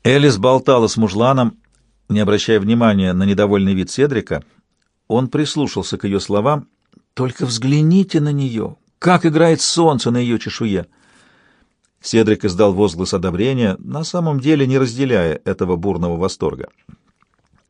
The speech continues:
Пляж даже не заслуживал такого названия. Просто склон, покрытый растоптанной и высохшей на солнце грязью.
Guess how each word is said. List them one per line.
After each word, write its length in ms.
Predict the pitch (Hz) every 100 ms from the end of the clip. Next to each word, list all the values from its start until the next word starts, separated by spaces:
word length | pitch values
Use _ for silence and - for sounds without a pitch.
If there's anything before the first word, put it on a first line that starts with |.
| -
Пляж 600 | 107 135 180 - - - _ _ _
даже 460 | - 101 135 127 131
не 140 | 127
заслуживал 600 | 117 - - 143 139 139
такого 340 | 135 117 131 120
названия. 560 | 123 107 85 69 - - _ _ _ _ _ _ _ _ _ _ _ _
Просто 380 | - 147 180 151
склон, 520 | 117 - 131 160 220
покрытый 520 | 190 127 139 165 165 131
растоптанной 800 | 123 - - 170 170 123 110 98
и 260 | - 107
высохшей 480 | 104 139 139 131 120
на 140 | 113
солнце 320 | 107 139 135 110
грязью. 460 | 107 95 67 62